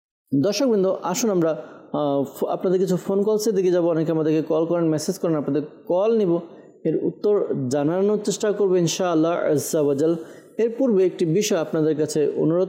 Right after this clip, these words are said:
করব, যদি সম্ভব হয় খাতা কলম ডায়েরি নিয়ে অনুষ্ঠান দেখুন। অনুষ্ঠানে যে সকল রুহানি চিকিৎসা প্রদান করা হবে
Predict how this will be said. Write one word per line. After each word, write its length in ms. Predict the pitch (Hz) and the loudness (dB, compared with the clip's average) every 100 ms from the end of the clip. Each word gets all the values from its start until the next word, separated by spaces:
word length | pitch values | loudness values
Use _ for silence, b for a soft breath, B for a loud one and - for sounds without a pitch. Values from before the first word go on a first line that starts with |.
| - | 0
করব, 400 | 175 151 156 - B B B - | 0 0 -2 -8 B B B -2
যদি 200 | 160 170 | 0 0
সম্ভব 360 | - 170 170 | 0 0 2
হয় 200 | 143 160 | 2 0
খাতা 380 | 156 147 143 165 | -2 -4 -2 -2
কলম 380 | 165 165 160 139 | 0 0 2 2
ডায়েরি 280 | 143 175 190 | 2 2 2
নিয়ে 160 | 180 | 2
অনুষ্ঠান 420 | 160 160 170 214 185 | 0 0 -2 0 0
দেখুন। 280 | 160 180 175 B B B - | 0 -2 -4 B B B -4
অনুষ্ঠানে 480 | 196 254 247 175 156 | 0 0 0 0 0
যে 280 | 123 190 | 0 0
সকল 320 | 220 226 175 151 | 0 0 0 0
রুহানি 380 | 147 147 202 208 | 0 0 -2 0
চিকিৎসা 420 | 214 208 208 156 - B B B - | 0 -2 -2 -4 -6 B B B -6
প্রদান 300 | 220 233 202 | -2 0 0
করা 180 | 160 139 | 0 0
হবে 240 | 127 131 | 0 0